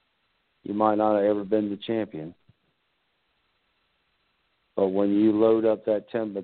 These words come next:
ten in that Weber Smoky Mountain and you go out there on that competition line, you have the opportunity to prove that you are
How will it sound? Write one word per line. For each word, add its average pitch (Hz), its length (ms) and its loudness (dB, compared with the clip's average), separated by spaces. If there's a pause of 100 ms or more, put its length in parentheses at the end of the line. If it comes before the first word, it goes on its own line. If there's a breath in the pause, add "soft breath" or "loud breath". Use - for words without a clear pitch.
ten 104 440 -4 (100)
in 90 60 -20
that 95 200 -10
Weber 98 260 -6 (100)
Smoky 101 360 -8
Mountain 98 300 -10 (1500)
and 90 140 -4
you 104 120 2
go 110 260 2
out 107 200 0
there 107 200 -2
on 104 140 -2
that 101 220 -6
competition 110 720 -6
line, 90 540 -4 (1900)
you 120 160 0
have 120 260 2
the 104 180 2
opportunity 107 960 -2
to 92 80 -8
prove 98 680 0 (120)
that 98 260 -4
you 104 160 -2
are 101 180 2